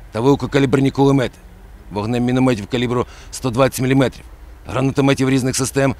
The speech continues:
та кулеметів великих калібрів ворог накривав оборонців Новоолександрівки, а з вісімдесятидвохміліметрових мінометів гатив по захисниках Новотошківки. Зі сто двадцятиміліметрових мінометів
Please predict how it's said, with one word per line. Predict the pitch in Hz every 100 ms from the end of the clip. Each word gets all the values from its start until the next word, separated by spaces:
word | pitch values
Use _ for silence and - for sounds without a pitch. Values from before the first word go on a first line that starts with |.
| - -
та | 127
кулеметів | 143 143 143 139 131
великих | 139 135 120
калібрів | - 135 120 80 - - -
ворог | 98 123 139 113
накривав | 127 139 139 131
оборонців | 135 127 139 131 135 - -
Новоолександрівки, | 101 131 139 131 147 127 87 - - - - -
а |
з | 101
вісімдесятидвохміліметрових | 117 131 120 - 107 117 135 127 123 127 131 127 131 120
мінометів | 123 127 135 135 110 - -
гатив | 90 131 143
по | - 123
захисниках | 135 120 131 123 127 - -
Новотошківки. | 92 117 127 123 - 82 - - - - - - -
Зі | 104
сто | - 110
двадцятиміліметрових | 113 - 127 123 120 120 113 113 107
мінометів | 117 123 107 -